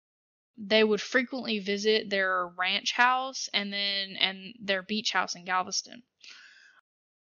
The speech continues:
She took 'em to church with her on Sundays and enrolled 'em in Sunday school. Other than her constant migraines,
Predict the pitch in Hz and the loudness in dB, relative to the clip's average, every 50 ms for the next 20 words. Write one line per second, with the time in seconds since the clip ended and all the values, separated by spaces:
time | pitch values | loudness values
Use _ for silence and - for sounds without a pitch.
0 | _ _ _ _ - - - 226 208 - 226 208 202 190 180 175 - - - 240 | _ _ _ _ -2 0 2 2 2 2 2 2 0 -2 -2 0 2 4 6 4
1 | 254 240 - 254 247 - 240 226 220 220 214 - - 220 220 220 214 214 214 214 | 4 4 0 -2 -2 2 2 2 2 2 0 -2 0 0 2 4 4 4 4 2
2 | 214 214 185 185 180 180 185 185 185 185 180 165 170 190 - - 202 202 190 190 | 0 -2 -4 -4 -6 -8 -10 -10 -10 -10 -12 -12 -10 -8 -4 -2 -2 -2 -4 -4
3 | 202 - - - 214 202 202 196 196 196 202 _ _ _ - - - - _ _ | -6 -6 -2 0 0 2 2 2 0 -2 -4 _ _ _ -20 -20 -20 -20 _ _
4 | _ _ _ _ _ _ _ _ _ _ _ _ _ _ - 202 233 240 277 277 | _ _ _ _ _ _ _ _ _ _ _ _ _ _ 6 6 8 10 10 8
5 | 277 247 226 233 233 233 226 226 226 220 220 220 214 214 214 - - - _ - | 8 8 8 8 8 8 8 8 6 6 4 2 0 -2 -4 -4 -8 -16 _ -10
6 | - - 220 208 202 - - - 220 214 214 - - - 226 190 - - 170 170 | 2 4 4 4 4 0 0 2 2 2 2 2 2 2 2 0 0 0 2 4
7 | 175 190 208 214 226 233 240 240 254 254 262 262 262 262 - - - | 6 6 6 4 4 2 2 0 0 -4 -8 -10 -10 -8 -6 -6 -6